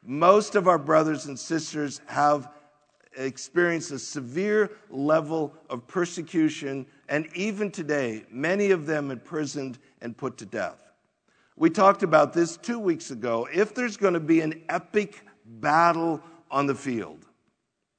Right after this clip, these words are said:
ultimately for the victory, and if it's gonna be a battle where we're gonna be bruised and bloodied and give everything that we have,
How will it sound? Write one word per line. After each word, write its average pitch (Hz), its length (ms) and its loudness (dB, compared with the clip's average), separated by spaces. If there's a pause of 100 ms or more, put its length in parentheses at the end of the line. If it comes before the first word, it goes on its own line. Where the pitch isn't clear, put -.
(520)
ultimately 175 840 4 (180)
for 151 120 -4
the 143 80 0
victory, 104 680 -6 (540)
and 143 120 2
if 185 160 2
it's 208 180 2
gonna 170 320 2
be 156 360 6
a 139 120 -4
battle 160 600 4
where 147 160 2
we're 139 200 -2
gonna 135 200 -6
be 120 180 -8
bruised 165 680 2 (260)
and 120 220 -4
bloodied 156 640 2 (220)
and 135 300 -4
give 151 360 2
everything 170 800 -2
that 143 160 -8
we 131 120 -4
have, 110 540 -4